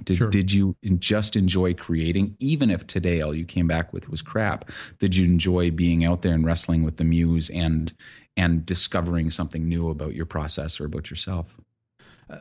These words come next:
Speaker 2: I, I'd like to read from the book, if, if you don't mind, and, and ask you to expand on this, on this part, 'cause it, it's, it centers about cr-,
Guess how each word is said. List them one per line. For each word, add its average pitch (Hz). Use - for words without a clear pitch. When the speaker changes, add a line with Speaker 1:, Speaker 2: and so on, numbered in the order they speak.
Speaker 2:
I, -
I'd 143
like 156
to 139
read 123
from 117
the 110
book, 117
if, -
if -
you 113
don't 110
mind, 107
and, 98
and 110
ask 107
you 120
to 107
expand 107
on 95
this, -
on 107
this 101
part, 104
'cause 123
it, 135
it's, -
it 135
centers 180
about 127
cr-, -